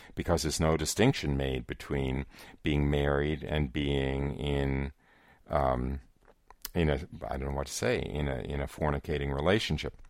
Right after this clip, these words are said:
And we also have our culture having embraced, uh, forms of sexual expression, which until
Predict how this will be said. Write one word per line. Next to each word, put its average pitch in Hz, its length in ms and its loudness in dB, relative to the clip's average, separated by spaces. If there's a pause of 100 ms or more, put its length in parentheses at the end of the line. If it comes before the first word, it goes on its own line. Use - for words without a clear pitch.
(1000)
And 90 200 6
we 85 80 8
also 87 320 8
have 76 280 4
our 73 120 4
culture 71 500 0
having 73 340 2
embraced, 69 720 -2 (540)
uh, 65 160 4
forms 110 680 8
of 90 200 -2
sexual 90 520 2
expression, 90 800 2 (400)
which 80 460 2
until 78 800 4